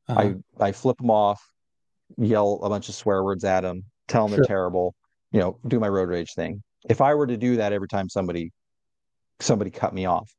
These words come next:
Speaker 2: and then one day I was merging and I realized there was a car I didn't see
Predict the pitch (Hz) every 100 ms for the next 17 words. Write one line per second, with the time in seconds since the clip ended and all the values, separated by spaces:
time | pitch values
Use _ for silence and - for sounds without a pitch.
0 | _ - - _ - 107 107 107 104 107
1 | 107 131 135 104 107 95 90 101 98 92
2 | 90 117 110 90 90 98 90 - - 120
3 | 101 98 80 - - 123 92